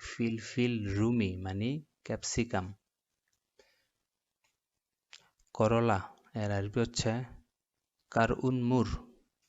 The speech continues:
কারউনমুর মানে করল্লা, কারউনমুর, কারউনমুর মানে করল্লা। কাঁচা কলা,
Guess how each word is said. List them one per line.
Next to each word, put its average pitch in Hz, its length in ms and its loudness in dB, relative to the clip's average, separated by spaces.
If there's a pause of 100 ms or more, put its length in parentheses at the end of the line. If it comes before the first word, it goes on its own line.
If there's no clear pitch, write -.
(100)
কারউনমুর 120 760 2 (140)
মানে 98 220 0 (440)
করল্লা, 107 480 2 (520)
কারউনমুর, 110 1200 0 (440)
কারউনমুর 117 560 4 (220)
মানে 95 200 -2 (200)
করল্লা। 101 440 2 (2000)
কাঁচা 120 320 0
কলা, 113 240 0